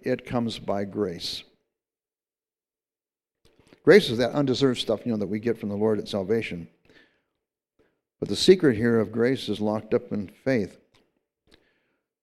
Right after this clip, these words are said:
Grace from faith means participating. That's what it means. It means working with the Lord to put those things into place in your life. Jesus works them into your life at his will. So as we go along in life,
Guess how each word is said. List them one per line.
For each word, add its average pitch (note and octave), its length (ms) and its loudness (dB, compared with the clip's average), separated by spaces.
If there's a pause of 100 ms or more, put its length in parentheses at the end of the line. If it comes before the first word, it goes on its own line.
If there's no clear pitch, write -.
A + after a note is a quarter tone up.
Grace G3 220 10
from C#3 180 0
faith C#3+ 360 4
means C3 220 2
participating. A2 840 0 (240)
That's C3+ 280 -6
what F#2+ 120 -4
it F#2+ 60 -10
means. G#2 360 -6 (460)
It C#3 100 -2
means C3+ 200 2
working F3+ 580 4
with D#3 240 4
the B2 80 4
Lord A#2+ 720 2
to C3 100 -2
put F3 280 -6
those C#3 220 -4
things C3+ 340 -8
into B2+ 180 -6
place A#2+ 400 -4
in A#2+ 80 -2
your A#2 160 -2
life. A#2 420 -4 (1300)
Jesus B2 360 -2
works C3 220 2
them B2+ 160 2
into B2 240 2
your A#2 100 4
life A2+ 360 -2 (400)
at B2 120 -2
his C#3 260 -2
will. F#2 320 -6 (1120)
So - 140 -2
as C3+ 80 0
we D3 60 -2
go D#3+ 180 8
along D3+ 320 8
in A2+ 140 -2
life, G#2+ 340 -6